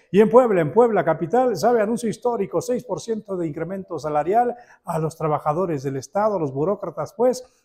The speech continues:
también incluye a la Fiscalía, tres órdenes de gobierno incluidos para rápido en este incremento que va a igualar salarios y en otros las percepciones van a incrementar o van a subir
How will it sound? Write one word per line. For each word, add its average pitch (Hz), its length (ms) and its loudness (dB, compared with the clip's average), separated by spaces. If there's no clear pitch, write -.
también 165 360 0
incluye 180 720 -2
a 135 160 0
la 131 140 0
Fiscalía, 190 640 0
tres 262 220 2
órdenes 220 360 6
de 160 60 -2
gobierno 160 480 0
incluidos 139 500 -4
para 110 240 -8
rápido 123 440 -8
en 135 160 -4
este 135 220 -12
incremento 113 500 -10
que 151 240 -6
va 170 460 4
a 123 140 -2
igualar 127 440 0
salarios 143 680 -2
y 131 40 -8
en 120 140 -4
otros 156 240 -6
las 123 160 -6
percepciones 120 560 -10
van 147 200 -6
a 139 40 -6
incrementar 113 600 -4
o 139 120 -12
van 160 240 -6
a 117 320 -2
subir 214 400 -8